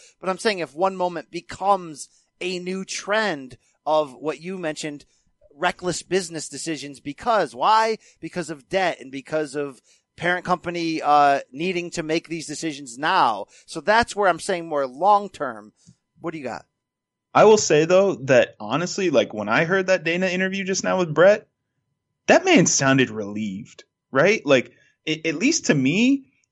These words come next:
Speaker 2: it didn't sound like he was mad or upset. He sounded like he was just like, "You know what? We did it. We tried. We had all every-, everything in line to do this," because we, in the back of his mind, he's saying, "We needed to get this damn money and get this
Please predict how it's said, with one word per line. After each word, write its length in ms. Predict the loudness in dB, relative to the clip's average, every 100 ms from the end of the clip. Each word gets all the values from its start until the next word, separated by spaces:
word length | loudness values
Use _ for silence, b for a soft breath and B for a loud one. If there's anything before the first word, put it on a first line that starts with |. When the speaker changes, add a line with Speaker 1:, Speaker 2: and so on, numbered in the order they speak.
| _
Speaker 2:
it 200 | 0 2
didn't 220 | 2 0
sound 300 | 0 0 2
like 140 | 0 -2
he 140 | -2
was 160 | -2 -2
mad 520 | -4 -2 0 0 -2
or 120 | -4
upset. 560 | -4 -6 0 2 2 0
He 180 | -8 -2
sounded 320 | 2 2 4
like 160 | 2
he 120 | 0 -2
was 100 | -2
just 120 | 2
like, 200 | 0 2
"You 60 |
know 100 | 0
what? 280 | 4 4 2 -6 _ _ -4
We 120 | 0
did 200 | 4 6
it. 260 | 4 0 _ -6
We 140 | -4
tried. 480 | -2 0 2 0 -2 -6
We 140 | 0
had 180 | 4 6
all 220 | 6 6
every-, 280 | 4 0 0
everything 380 | 0 2 0 0
in 140 | 0
line 220 | 2 2
to 80 | 0
do 180 | 0 0
this," 240 | 0 0
because 280 | -2 0 0
we, 280 | 0 -4 -6 b b b -2
in 120 | 2
the 40 | 4
back 220 | 4 4
of 60 |
his 120 | 0 2
mind, 320 | 2 2 0
he's 100 | -2
saying, 280 | -2 -4 -2
"We 160 | 0
needed 360 | 2 2 2 2
to 40 |
get 240 | 0 -4 -2
this 160 | -4
damn 240 | -2 -2 -2
money 320 | 0 2 4
and 80 | 2
get 140 | 0
this 180 | -2